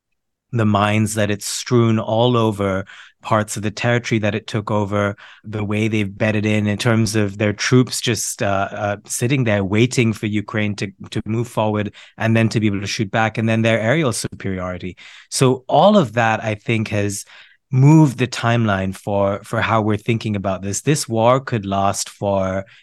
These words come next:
years. And if that's the case, one year from now, two years from now, Ukrainians might feel differently about whether they want a negotiated settlement or not. As the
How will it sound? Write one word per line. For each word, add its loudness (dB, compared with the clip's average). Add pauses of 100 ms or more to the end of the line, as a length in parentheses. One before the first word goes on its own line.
years. 0 (380)
And 0
if -2
that's 0
the -2
case, -4 (320)
one 2
year 6
from -2
now, -6 (260)
two 4
years 4
from -4
now, -6 (540)
Ukrainians 2
might -2
feel 0 (120)
differently -6
about -2
whether 0
they -2
want -2
a -4 (100)
negotiated -6
settlement -6
or -6
not. -4 (400)
As -4
the -6